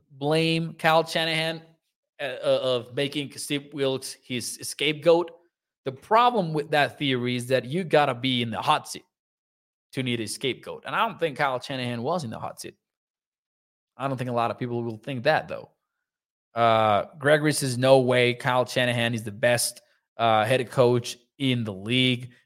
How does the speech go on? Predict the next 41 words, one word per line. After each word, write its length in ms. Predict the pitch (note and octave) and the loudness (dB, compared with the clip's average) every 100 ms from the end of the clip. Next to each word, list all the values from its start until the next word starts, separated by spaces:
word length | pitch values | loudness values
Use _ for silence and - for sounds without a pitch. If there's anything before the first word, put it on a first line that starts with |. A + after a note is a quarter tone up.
| _ | _
Mark 260 | B2+ C#3 C#3 | 4 4 4
Aaron 260 | C#3+ C#3+ | 2 2
says 180 | C3+ C3+ | 0 -2
he 120 | E3 | 0
would 220 | D#3 D#3 C#3 | 2 2 2
be 80 | |
the 80 | C#3+ | 0
Cowboys' 520 | A#2+ D#3 C3 C#3 B2 | 4 4 4 2 -2
new 180 | C3 C#3+ | -2 -4
coach 380 | B2+ C#3 C#3 C3 | 2 4 4 2
as 100 | G#2+ | -6
soon 140 | C3+ | -4
as, 200 | C3+ A#2 B2+ - _ _ | -4 -4 -10 -20 _ _
uh, 100 | B2+ | -10
as 200 | B2 B2 | -6 -4
soon 120 | - D#3 | -2 -4
as 100 | C3 | -4
the 60 | |
news 260 | B2+ C#3 B2+ | -2 -2 -2
hit. 320 | C3+ C3+ A2 | -4 -4 -2
Bye-bye, 440 | B2+ C3 B2+ C3+ | -2 0 0 0
Big 280 | C3 B2+ C3+ | 2 2 2
Mike. 400 | A#2+ A#2+ D3 - - _ - | 2 2 2 -2 -20 _ 2
I 80 | F3+ | 6
was 180 | B3 - | 6 6
thinking 280 | G#3+ F#3+ D#3+ | 2 0 2
about 340 | D3+ C#3+ B2+ | 6 6 8
that. 240 | E3 A#2+ | 4 4
Kyle 220 | D3 B3 C#4 | 6 6 6
Shanahan 300 | C#4 G3+ D#3+ | 4 2 0
is 120 | C3 | -4
fired 520 | - D#3+ B2+ G#2 F#2+ _ _ _ _ _ - | 2 2 2 -2 -8 _ _ _ _ _ -2
by 200 | C#3+ C#3+ | 0 2
the 80 | C3 | 0
Niners, 440 | C3+ B2 A2 G2+ | -2 -2 -2 -6
hypothetically, 880 | - C#3+ C#3+ B2 C3+ A#2 G#2+ G2+ F#2+ _ - | 0 0 0 0 0 0 -2 -12 -16 _ -6
right? 160 | B2+ - | -6 -4
Obviously 360 | B2+ B2+ A#2 A#2+ | -4 -4 -6 -6
not 240 | A#2 A2+ | -4 -4
gonna 180 | A#2 A2 | -4 -2
happen. 380 | C3 B2 G2+ | -2 -2 -4